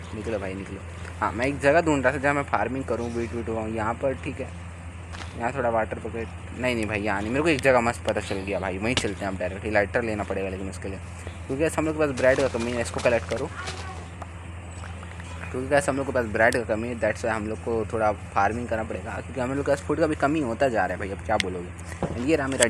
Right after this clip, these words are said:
diamond armor and ये हम लोग के पास हो गए हैं total eighteen scrap। भाई साहब इतना स्क्रैप है भाई अपने पास, आराम से बन जाएगा बहुत कुछ।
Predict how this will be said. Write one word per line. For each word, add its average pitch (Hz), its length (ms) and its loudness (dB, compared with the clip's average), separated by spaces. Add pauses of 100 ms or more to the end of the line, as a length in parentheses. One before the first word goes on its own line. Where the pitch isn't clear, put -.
(120)
diamond 117 360 2
armor 104 440 -2 (2750)
and 113 140 -2
ये 127 80 -2
हम 131 140 -2
लोग 131 100 2
के 135 60 2
पास 123 300 4
हो 117 80 -2
गए 117 100 -2
हैं 113 140 -4
total 117 280 -2 (100)
eighteen 180 460 2
scrap। 175 320 -4
भाई - 300 -6
साहब 147 460 0 (800)
इतना 147 300 0
स्क्रैप 131 320 2
है 131 80 0
भाई 127 200 0
अपने 123 200 -4
पास, 117 360 -6
आराम 120 260 2
से 135 80 -2
बन 117 180 -2
जाएगा 107 180 0
बहुत 104 260 -2 (100)
कुछ। 110 80 -10